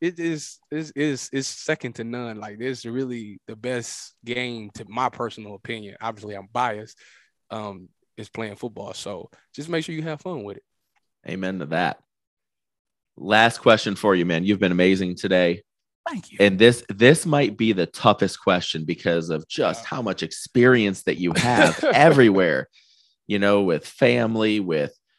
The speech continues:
Speaker 2: high school, college, pros. Who is the most influential person in your life?
Speaker 1: The most influential person in my life.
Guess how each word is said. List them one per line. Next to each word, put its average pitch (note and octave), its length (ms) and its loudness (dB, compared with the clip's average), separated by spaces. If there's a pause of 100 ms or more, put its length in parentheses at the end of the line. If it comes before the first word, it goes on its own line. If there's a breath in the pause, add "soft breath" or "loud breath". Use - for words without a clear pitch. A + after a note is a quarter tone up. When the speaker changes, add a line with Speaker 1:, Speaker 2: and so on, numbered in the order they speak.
(200)
Speaker 2:
high A#2+ 200 4
school, A2+ 440 0
college, G2+ 680 -2
pros. F#2+ 560 -2 (1500 soft breath)
Who D3 180 4
is E3+ 140 2
the D#3 100 0
most B2 360 2
influential F#2+ 1160 2
person D#2 580 -2 (100)
in F2+ 200 -2
your E2+ 240 2
life? B1+ 480 -8 (2250)
Speaker 1:
The A#2 100 -12
most B2 320 -6
influential D#3 840 -4
person A2+ 600 -12
in A#2 200 -16
my G#2+ 220 -18
life. G2+ 840 -18